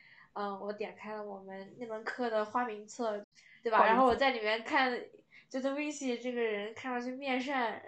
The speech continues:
Speaker 1: 对吧？而且看他的 last name 是，嗯，
Speaker 2: 嗯。
Speaker 1: like Chinese last name，
Speaker 2: 嗯，嗯，嗯。
Speaker 1: 然后我们班上当时没有什么 native speaker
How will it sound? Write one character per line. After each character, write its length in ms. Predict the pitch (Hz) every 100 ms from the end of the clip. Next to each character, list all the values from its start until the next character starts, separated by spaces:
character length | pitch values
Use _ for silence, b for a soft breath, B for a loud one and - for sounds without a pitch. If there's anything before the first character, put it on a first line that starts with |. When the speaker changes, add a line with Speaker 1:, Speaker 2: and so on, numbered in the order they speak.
| -
Speaker 1:
对 80 | 208
吧？ 160 | 202 - 214
而 80 |
且 180 | 233 226 214
看 340 | - 294 247 B B B
他 120 | 330
的 80 | 330
last 340 | 311 330 330
name 280 | 311 262 226
是， 360 | 233 254 233 233 b b
嗯， 320 | - 208 202 196
Speaker 2:
嗯。 120 | 190
Speaker 1:
like 240 | 208 214 214
Chinese 540 | - 269 262 269 254 226
last 300 | 220 226 226
name， 240 | 214 208 202
Speaker 2:
嗯， 0 |
嗯， 80 | - _
嗯。 160 | - 202
Speaker 1:
然 120 | 220
后 60 | 214
我 100 | 208
们 180 | 202
班 200 | 214 226
上 220 | 247 233 220
当 160 | 233
时 80 | 240
没 120 | 208
有 140 | 214 202
什 140 | 196
么 240 | 202 196
native 340 | 196 214 214 208
speaker 520 | - 208 208 202 -